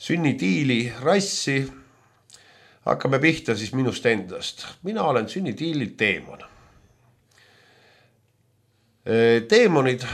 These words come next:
on tavaliselt inimesed, kes on hästi tegu-, tegusad.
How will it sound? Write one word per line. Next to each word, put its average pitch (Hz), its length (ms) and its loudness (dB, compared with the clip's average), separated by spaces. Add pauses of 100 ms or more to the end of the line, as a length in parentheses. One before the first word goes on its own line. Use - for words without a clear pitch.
on 185 100 -6
tavaliselt 113 480 -2
inimesed, 135 680 -4
kes 131 180 -4
on 143 120 0
hästi 165 280 -2
tegu-, 117 300 -6 (500)
tegusad. 104 520 -6